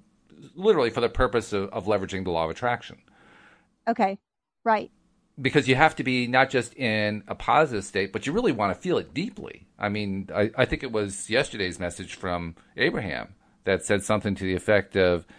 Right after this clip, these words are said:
Speaker 1: if, i-, if you feel the, the, the strong, strong, strong desire, it actually overcomes any need for belief. The, the desire makes it strong enough. You know, just because you're,
Speaker 2: Oh,
Speaker 1: you're
Speaker 2: wow.
Speaker 1: passionately and powerful about, oh, how strongly you want it. And I was realizing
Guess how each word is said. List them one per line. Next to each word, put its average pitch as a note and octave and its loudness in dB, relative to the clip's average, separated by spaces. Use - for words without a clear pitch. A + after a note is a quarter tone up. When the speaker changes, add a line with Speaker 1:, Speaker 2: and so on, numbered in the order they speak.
Speaker 1:
if, A2 -2
i-, A#2 -10
if A2+ 0
you G#2 -2
feel C3 4
the, F2+ -6
the, G2 -4
the F#2+ -6
strong, C3 -2
strong, B2 0
strong A#2 -2
desire, G2+ 4
it F#2+ 2
actually A2+ 0
overcomes G#2+ -4
any A2+ -2
need A2+ -2
for A2 -6
belief. G2+ 0
The, F#2 -2
the F#2+ -6
desire A#2 2
makes G2 -6
it E2+ -14
strong D2+ -6
enough. G1+ -16
You G2+ -4
know, G2+ -2
just A#2 -2
because A2 -2
you're, F#2+ -4
Speaker 2:
Oh, C4 -2
Speaker 1:
you're A#3+ 0
Speaker 2:
wow. A3 -4
Speaker 1:
passionately C3 4
and F2+ -10
powerful A#2 2
about, F#2 0
oh, F#2 0
how A2+ 2
strongly G#2+ 0
you F#2 -4
want C3 -2
it. - -10
And G#2+ 0
I C3 6
was A#2+ 2
realizing A#2+ 0